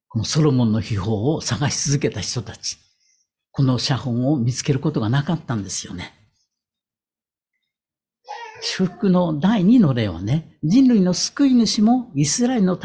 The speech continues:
民の中から与えられましたよね。ダビデの末から生まれる。そして三番目の例は、まあ、人類のエリートとしてね、世界に祝福を届けてきた。ユダヤ人の人口は全世界の零点三八パーセントしかいない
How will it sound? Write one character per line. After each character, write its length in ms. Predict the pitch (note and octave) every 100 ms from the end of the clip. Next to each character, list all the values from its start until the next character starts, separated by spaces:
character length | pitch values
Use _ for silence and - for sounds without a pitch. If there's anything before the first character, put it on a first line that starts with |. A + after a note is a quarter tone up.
| G#3
民 120 | F#3+
の 100 | F3
中 200 | F#3+ G3
か 140 | A3+
ら 340 | G3+ B2 - _ _
与 260 | A2+ B2+ A2
え 40 |
ら 100 | G#2
れ 80 | G2
ま 100 | G2+
し 80 | -
た 100 | F#2+
よ 100 | C#3
ね。 280 | A#3 A#3 - _ -
ダ 220 | A#2+ C#3+
ビ 120 | A2+
デ 120 | G#2+
の 120 | F#2 F#2+
末 360 | - A#2+ A2+
か 120 | - D#3
ら 100 | G#3
生 120 | B2+
ま 200 | G2+ G2
れ 140 | F#2+
る。 20 | - - _ _ _ _ _ _ _ _ _ _ _ _
そ 100 | -
し 220 | D#3+ F3 -
て 120 | -
三 220 | - F3
番 160 | F3 F3+
目 80 | F3
の 140 | D3
例 160 | C#3 B2+
は、 340 | A#2 C#3+ - _ _ _ _ _ _ _ _ _ _ _ _ _
ま 200 | B2 A2
あ、 60 | A#2+
人 220 | B2 E3
類 140 | C#3 B2+
の 160 | B2
エ 120 | C3
リ 180 | D3 D3+
ー 20 |
ト 140 | C#3 G#2+
と 140 | B2+
し 100 | -
て 120 | -
ね、 120 | A2+ C3+
世 160 | F#3
界 200 | F3 C#3
に 80 | A#2+
祝 260 | - - D#3+
福 200 | - F3
を 40 |
届 380 | F3+ F#3 A3+ A3+
け 20 |
て 120 | - -
き 120 | -
た。 160 | - _ _ _ _ _ _ _ _
ユ 100 | D3
ダ 100 | F3
ヤ 80 | B3+
人 140 | A3+
の 80 | F3
人 220 | B2+ D3
口 140 | C#3 C#3+
は 100 | C#3
全 220 | G3 A3+
世 100 | -
界 160 | F3 D3+
の 140 | D#3
零 160 | A#3 A3
点 180 | F3+
三 300 | D3+ - F#3
八 240 | F3+ F3 -
パ 140 | D#3+
ー 40 | D3+
セ 140 | D#3+
ン 80 | D3
ト 80 | B2
し 100 | -
か 120 | A2
い 100 | A2
な 140 | G#2
い 80 | F2+